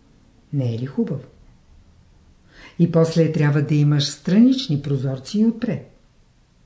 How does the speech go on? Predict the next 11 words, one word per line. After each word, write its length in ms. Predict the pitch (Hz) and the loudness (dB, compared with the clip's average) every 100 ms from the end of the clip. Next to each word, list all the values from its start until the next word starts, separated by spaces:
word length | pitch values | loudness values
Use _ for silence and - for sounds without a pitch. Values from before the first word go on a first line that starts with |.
| _ _ _ _ _ _ _ _ _ | _ _ _ _ _ _ _ _ _
Ако 280 | - 175 156 | -4 -2 -2
приемаш 360 | 147 139 135 131 | -2 0 0 -4
светлината 640 | - 147 147 143 139 143 | -6 -6 0 0 0 -4
отпред, 500 | 147 147 - 262 277 | -8 -6 0 0 0
отгоре 520 | 143 123 - 139 156 | -6 -6 -4 -2 0
и 120 | 240 185 | 0 0
отстрани, 680 | 143 - - 135 151 175 - - _ _ - | -4 -10 -6 0 2 2 -4 -20 _ _ -2
то 380 | 139 196 254 - - _ _ _ _ _ | 0 0 -2 -10 -20 _ _ _ _ _
къщата 680 | 143 123 - 196 196 254 | -6 -6 -4 -6 -2 -2
ти 140 | 254 254 | 2 4
наричат 920 | 202 139 135 151 - 165 156 - _ | 4 0 -4 -8 -4 -4 -4 -18 _